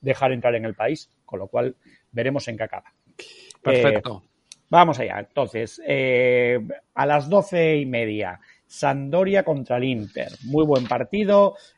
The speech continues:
Speaker 1: Eh, veremos, eh, si los de D'Aversa empiezan ya a jugar cada vez un poco mejor.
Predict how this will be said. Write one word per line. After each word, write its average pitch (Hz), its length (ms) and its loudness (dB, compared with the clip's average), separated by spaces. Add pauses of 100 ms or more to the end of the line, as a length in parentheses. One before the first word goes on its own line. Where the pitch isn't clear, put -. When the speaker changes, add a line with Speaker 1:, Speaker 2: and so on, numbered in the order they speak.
Speaker 1:
Eh, 113 520 0
veremos, 131 640 0 (320)
eh, 131 280 0
si 131 360 -2
los 127 200 0
de 131 100 0
D'Aversa 127 460 0
empiezan 123 680 -4 (300)
ya 139 160 2
a 131 40 2
jugar 131 440 0
cada 123 180 0
vez 123 160 -2
un 117 120 -8
poco 127 200 -2
mejor. 208 460 4